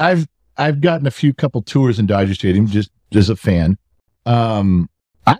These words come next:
gotta tell you, from the locker rooms that I've been in, the Dodgers locker room is not impressive at Dodger Stadium. Were there better,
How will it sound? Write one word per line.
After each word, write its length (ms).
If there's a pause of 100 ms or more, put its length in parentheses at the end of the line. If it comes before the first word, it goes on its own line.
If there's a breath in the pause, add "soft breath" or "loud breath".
(100)
gotta 100
tell 260
you, 140
from 180
the 100
locker 340
rooms 280
that 120
I've 200
been 180
in, 160
the 80
Dodgers 480
locker 360
room 360
is 200
not 220
impressive 500
at 80
Dodger 300
Stadium. 500 (380)
Were 100
there 180
better, 360